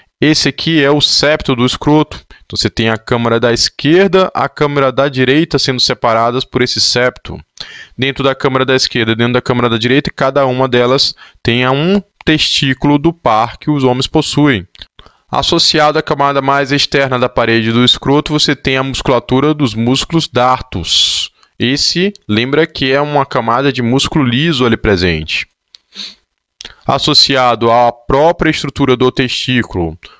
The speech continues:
como um prolongamento do músculo oblíquo interno do abdômen, aqui tá presente o músculo cremaster. Então, você tem toda essa estrutura aqui muscular associada ao testículo e à parede do próprio saco escrotal,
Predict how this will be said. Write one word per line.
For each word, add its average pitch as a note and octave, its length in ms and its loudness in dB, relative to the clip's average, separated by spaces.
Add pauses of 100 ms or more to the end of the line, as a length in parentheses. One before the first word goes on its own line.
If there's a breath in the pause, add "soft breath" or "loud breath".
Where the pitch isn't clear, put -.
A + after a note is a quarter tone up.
como C3 260 0
um C3 220 -2
prolongamento D3 1080 0
do B2+ 120 0
músculo C3+ 420 2
oblíquo A#2+ 580 0 (140)
interno C#3 600 0
do B2 100 2
abdômen, A#2 560 0 (240 loud breath)
aqui G2+ 260 -6
tá C#3+ 160 -2
presente B2+ 720 -2
o - 120 -2
músculo D#3 560 2
cremaster. A2 840 0 (400 loud breath)
Então, B2+ 140 -2
você B2 160 -2
tem D#3+ 180 -4
toda F3+ 300 2
essa F#3+ 160 0
estrutura F3 400 0
aqui D3+ 340 -2 (380 loud breath)
muscular C#3 800 2
associada A2+ 800 0
ao G2+ 140 2
testículo G#3+ 800 0 (240 soft breath)
e E3 160 2
à D3 100 2
parede E3 540 0
do E3+ 120 0
próprio C#3+ 340 0
saco B2 240 -2
escrotal, A#2+ 640 0